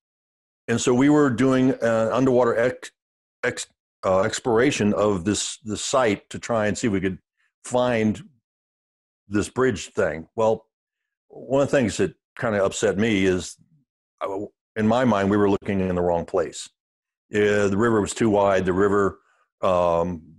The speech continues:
it went in from the city into a marsh, and so there would be no big trees there anyway. But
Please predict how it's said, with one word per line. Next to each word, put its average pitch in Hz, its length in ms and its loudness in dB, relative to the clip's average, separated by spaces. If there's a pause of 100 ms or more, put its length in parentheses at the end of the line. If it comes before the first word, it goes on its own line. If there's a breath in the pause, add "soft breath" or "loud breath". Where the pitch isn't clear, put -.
(200)
it 101 420 -4
went 117 360 -2
in 110 160 2
from 104 480 -2 (640)
the 90 100 -8
city 113 540 2 (800)
into 110 480 0
a 101 80 0
marsh, 104 580 0 (580)
and 101 120 -4
so 127 100 0
there 110 140 4
would 117 220 -2
be 156 120 2
no 123 180 2
big 92 220 -2
trees 92 380 -2
there 92 200 0
anyway. 87 360 -2 (420)
But - 240 0